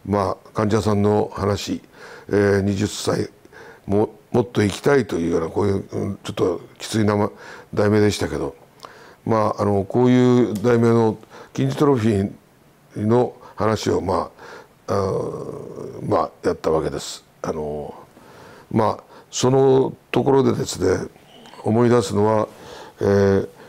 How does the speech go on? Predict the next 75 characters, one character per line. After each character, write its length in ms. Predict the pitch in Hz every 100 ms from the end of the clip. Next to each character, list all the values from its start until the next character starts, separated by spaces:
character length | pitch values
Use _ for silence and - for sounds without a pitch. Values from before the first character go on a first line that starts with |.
| -
子 100 | 113
ど 80 | 123
も 100 | 127
た 120 | 120
ち 80 | 95
の 100 | 82
話 280 | 82 80
で 100 | 82
し 80 | 80
た。 180 | - 64 - - - -
え 40 | -
ー、 360 | 107 107 104 - - - - _ _ -
ま 140 | 110
あ、 40 |
筋 180 | 107 123
ジ 100 | 127
ス 60 | 117
ト 80 | 131
ロ 80 |
フ 60 | 113
ィ 280 | 104 101 101
ー 280 | - - 95
専 240 | 120 127
門 140 | 131
の 140 | 127 117
病 220 | 123 123
院、 80 | 117 -
病 180 | 113 98
棟 140 | 113
が 100 | 107
あ 40 | 110
り 80 |
ま 140 | 110 110
す 80 | -
か 100 | 85
ら、 220 | 78 - - -
そ 120 | -
こ 120 | 107 120
で、 240 | 127 120 - - - - -
え 20 |
ー、 460 | 107 107 107 104 - -
撮 180 | - 101
影 160 | 113
を 40 | 104
さ 140 | 107
せ 80 | -
て 60 |
も 80 | 107
ら 80 | 110
う 40 |
ん 40 | 101
で 80 | 90
す 100 | -
け 80 |
ど、 140 | - 87 - -
エ 100 | -
キ 160 | 101 135
ス 120 | -
ト 80 | 104
ラ、 180 | 80 - - - - -
え 60 | 110
ー、 40 |
ま 200 | 117 107
あ、 80 | - - - 92 92 76
廊 140 | - 107
下 140 | 110
に 80 | 104
い 20 |
る 120 | 104
人、 360 | 101 117 110 104 - - - - -
い 80 | 95
ろ 120 | 110
ん 60 | 113
な 120 | 113
人、 320 | - 107 104